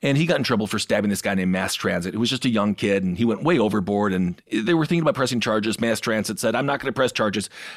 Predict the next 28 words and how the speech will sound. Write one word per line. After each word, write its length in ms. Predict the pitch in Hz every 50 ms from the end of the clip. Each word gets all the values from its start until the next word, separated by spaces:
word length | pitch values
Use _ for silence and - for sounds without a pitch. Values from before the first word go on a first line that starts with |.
| - -
uh, 120 | 98 101 107
because 540 | 95 110 104 - 127 113 107 107 98 - -
New 320 | 107 110 117 120 139 139
Jack 220 | 123 131 127 120 127
is 100 | 120 104
gonna 140 | 117 117 110
train 240 | - - 131 131
me 80 | 127 117
how 60 | 117
to 60 | 117
be 100 | 117 117
a 60 | 117 110
wrestler." 440 | 113 113 107 - 120 117 107 101 - - - - -
New 220 | - 107 127 131 117
Jack 380 | 120 123 117 113 104 - - -
said, 260 | - - 131 123 113
"Great, 220 | - 175 202 190 156
you're 80 | 143
not 120 | 151 147 -
gonna 100 | 156 143
press 160 | 151 147 131
charges." 400 | - - 147 143 123 147 127 -
And 100 | 135 107
then 120 | 143 131 -
<laughs> 140 | - 170 - -
New 120 | 175 147
Jack 260 | - - 143 123 117
just 260 | - 123 110 - -